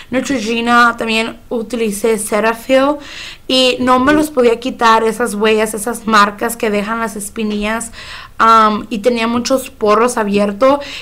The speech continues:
La crema no dice que ayuda con los poros, pero, um, a mí me ayudó un poco con, me ayuda a que tu rostro no se vaya secando, um, y también es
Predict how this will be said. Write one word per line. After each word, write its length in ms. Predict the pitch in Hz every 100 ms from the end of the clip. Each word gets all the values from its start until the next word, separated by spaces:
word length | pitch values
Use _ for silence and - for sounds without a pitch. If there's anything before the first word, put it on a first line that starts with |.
| -
La 220 | 247 254
crema 340 | 262 247 277 330
no 300 | 294 269 254
dice 420 | 247 247 285 277
que 80 | 254
ayuda 400 | 214 226 233 233
con 160 | 226
los 180 | 208 202
poros, 480 | - 208 226 269 269
pero, 440 | - 226 220 208
um, 840 | 202 - - - - 233 226 220 -
a 100 | 226
mí 100 | 226
me 120 | 233
ayudó 440 | 247 247 208 208 226
un 180 | 226
poco 300 | 202 214 226
con, 140 | 226 233
me 160 | 294
ayuda 580 | 302 269 233 247 269 269
a 80 | 254
que 100 | 254
tu 160 | 247 233
rostro 440 | 226 226 247 254
no 160 | 247 233
se 100 | 247
vaya 300 | 226 226 226
secando, 760 | 220 202 214 208 208 214 220 220 - - - 240
um, 540 | 240 233 226 214 220
y 200 | 254 247
también 720 | 240 240 240 226 233 226 233 -
es 300 | 240 240